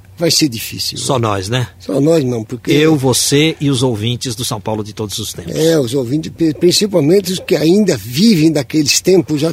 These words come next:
Speaker 2: O,
Speaker 1: até cinquenta.
Speaker 2: você ainda mora no, no Jardim da Saúde ou no Bosque?
Speaker 1: Não, eu moro aqui na Aclimação, do lado do parque.
Speaker 2: Tem alguma ligação com aquele Jardim da Saúde do passado?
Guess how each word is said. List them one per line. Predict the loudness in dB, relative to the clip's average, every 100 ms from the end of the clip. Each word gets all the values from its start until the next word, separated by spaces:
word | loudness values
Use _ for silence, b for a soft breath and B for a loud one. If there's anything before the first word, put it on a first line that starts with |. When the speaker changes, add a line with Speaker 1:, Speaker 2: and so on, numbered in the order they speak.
| -6 0
Speaker 2:
O, | 2
Speaker 1:
até | 4
cinquenta. | 2 2 0 2
Speaker 2:
você | 0 2
ainda | 2 2 2
mora | 4 4
no, | 2 2 2 0 -2
no | -4
Jardim | -4 -2 -4
da | -4
Saúde | 0 2 2 0
ou | -6 -6
no |
Bosque? | 0 0 -2 -4
Speaker 1:
Não, | -2 -2 -4 -8
eu | -4
moro | 2 2
aqui | 2 0
na | -2
Aclimação, | 0 0 2 2 0
do | 0
lado | 0 0 0
do | -6
parque. | -6 -10 -10 -16 -18 -10 0
Speaker 2:
Tem | 4 4 2 -2 -18 -20 -16 -2
alguma | 0 4 4
ligação | 4 2 0 0 2 2 0 -2 -4
com | -4
aquele | -4 0 0 2 0
Jardim | 0 -2 -2
da | -2
Saúde | -2 -2 -4
do | -6
passado? | -6 -2 -2 -2